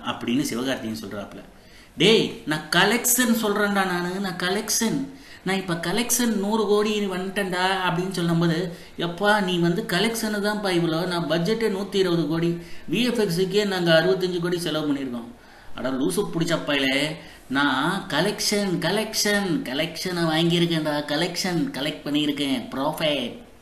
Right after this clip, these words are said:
லாபம் அப்படின்னு சொன்னா கூட இந்த பரதேசி பைய என்ன எப்படிலாம் ட்ரெண்டா உருவாக்குறான் பாருங்க. சிவகார்த்திகேயனோட இணையதள கைக்கூலிகள் மூலமா தனுஷ் வந்து அறுபது கோடி நெருங்கிட்டாப்லையா,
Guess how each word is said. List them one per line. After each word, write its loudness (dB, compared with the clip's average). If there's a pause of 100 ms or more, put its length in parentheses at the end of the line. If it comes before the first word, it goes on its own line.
(300)
லாபம் 2
அப்படின்னு 0
சொன்னா -2
கூட -4 (420)
இந்த -2
பரதேசி -4
பைய 0
என்ன -4
எப்படிலாம் -2
ட்ரெண்டா 0
உருவாக்குறான் 2
பாருங்க. 2 (480)
சிவகார்த்திகேயனோட 2
இணையதள 0
கைக்கூலிகள் 2
மூலமா 0 (520)
தனுஷ் 0
வந்து 0
அறுபது 6
கோடி 2 (640)
நெருங்கிட்டாப்லையா, 2